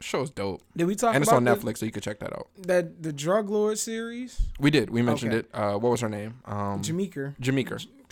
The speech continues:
Speaker 1: Jameika out in Oakland.
Speaker 2: Getting money.
Speaker 1: Yeah, getting money.
Speaker 2: <clears throat> But I have gone back.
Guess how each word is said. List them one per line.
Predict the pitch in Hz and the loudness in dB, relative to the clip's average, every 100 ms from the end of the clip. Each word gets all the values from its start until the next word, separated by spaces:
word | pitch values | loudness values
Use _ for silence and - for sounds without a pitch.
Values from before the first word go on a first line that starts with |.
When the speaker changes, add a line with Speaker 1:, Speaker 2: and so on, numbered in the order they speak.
| - - - 127 | -20 -18 -14 -2
Speaker 1:
Jameika | 117 120 120 | 2 2 2
out | 107 107 | 2 2
in | 110 | 0
Oakland. | 113 113 113 123 _ - | -2 -2 -10 -12 _ -14
Speaker 2:
Getting | 139 139 131 | -6 -6 -4
money. | 180 180 135 160 | -2 -2 -4 -8
Speaker 1:
Yeah, | - 82 | -8 -8
getting | 85 82 92 | -8 -8 -6
money. | 76 - - | -8 -10 -4
Speaker 2:
<clears throat> | 247 269 294 208 - - | 0 6 6 6 0 -2
But | 175 170 - | 2 2 0
I | 165 | 0
have | 175 185 180 165 | 4 4 2 0
gone | 160 156 | 0 0
back. | 156 156 - | 0 0 -4